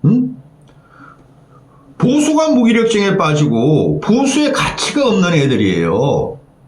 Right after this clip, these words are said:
응? 그런 기업이 무기력증에 빠지고 국힘이 무기력증에 빠집니다. 국민이 무기력증에 빠지는 거예요, 무기력증에. 그걸 한 놈이 삼 년 동안 윤석열이라니까.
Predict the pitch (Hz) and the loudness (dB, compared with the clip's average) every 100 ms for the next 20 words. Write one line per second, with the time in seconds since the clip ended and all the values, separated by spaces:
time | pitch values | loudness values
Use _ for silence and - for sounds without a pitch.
0 | - 226 254 - - 240 269 156 - 240 | -2 0 0 -4 -4 -2 0 0 0 0
1 | 294 269 240 185 180 165 - 156 139 123 | 2 2 2 2 2 0 2 2 0 -2
2 | 120 123 143 233 - - - - 240 226 | -2 -2 -2 -2 -4 -10 -6 -2 2 2
3 | 131 131 127 127 - - 110 104 101 92 | 2 2 0 -4 -10 -8 -4 -2 0 0
4 | 73 80 147 - 175 185 208 156 110 117 | 0 -2 -2 0 2 2 2 2 2 0
5 | 101 - - - 98 98 95 85 76 71 | -2 -6 -12 -6 -4 -2 -2 -2 -2 0
6 | 78 101 95 92 80 76 - - - - | 0 2 0 -2 -2 -4 -6 -12 -10 -4
7 | 254 320 311 294 294 294 269 - 233 247 | 0 0 0 0 0 0 0 0 0 2
8 | 254 226 214 196 226 151 185 185 170 147 | 2 0 0 0 2 2 2 2 2 0
9 | 123 - 82 - - 117 208 | 0 -2 -4 -4 -4 -4 -4